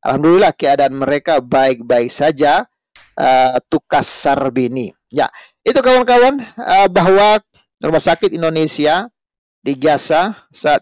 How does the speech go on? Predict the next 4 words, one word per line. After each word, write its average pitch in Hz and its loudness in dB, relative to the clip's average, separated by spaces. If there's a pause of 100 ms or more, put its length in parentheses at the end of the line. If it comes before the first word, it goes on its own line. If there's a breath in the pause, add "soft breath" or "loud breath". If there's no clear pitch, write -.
ini 180 -2 (1600)
sudah 156 2
sepenuhnya 160 -2
dikuasai 165 0